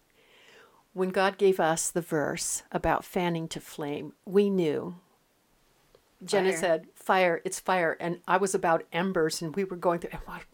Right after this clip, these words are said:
Speaker 1: why can't we call ourselves Ember Igniters?" Today, we hope that we fan something in you,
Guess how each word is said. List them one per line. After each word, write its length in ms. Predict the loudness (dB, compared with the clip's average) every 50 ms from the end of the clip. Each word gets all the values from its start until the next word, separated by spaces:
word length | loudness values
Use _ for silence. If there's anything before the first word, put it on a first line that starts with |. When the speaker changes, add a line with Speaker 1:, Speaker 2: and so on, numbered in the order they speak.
| _ -12
Speaker 1:
why 100 | -10 -10
can't 280 | -8 -8 -8 -8 -6 -6
we 100 | -8 -8
call 280 | -8 -10 -6 -6 -6 -6
ourselves 640 | -6 -12 -12 -12 -10 -8 -8 -10 -10 -10 -12 -14 -14 _ _ -20 -20 -20 _ _ _ 2
Ember 300 | 4 4 4 0 -2 -4 -8 -12
Igniters?" 680 | -12 -12 -12 -12 -10 -12 -12 -14 -14 -14 -14 -14 -14 -16 _ _ _ _ _ _ -20 -20 _ _ _ _ _ _
Today, 560 | -2 2 4 6 8 8 6 4 2 -4 -10 _ _ _ _ _ _ _ _
we 260 | -4 0 2 2 2
hope 340 | 2 2 0 0 0 0 _
that 160 | -4 -4 -2
we 140 | -2 -2 -2
fan 480 | -2 -6 -4 -2 0 2 2 2 2
something 560 | 0 -2 -2 -4 -6 -8 -8 -10 -10 -10 -8 -8
in 220 | -6 -6 -6 -6
you, 320 | -8 -10 -12 -14 -16 -18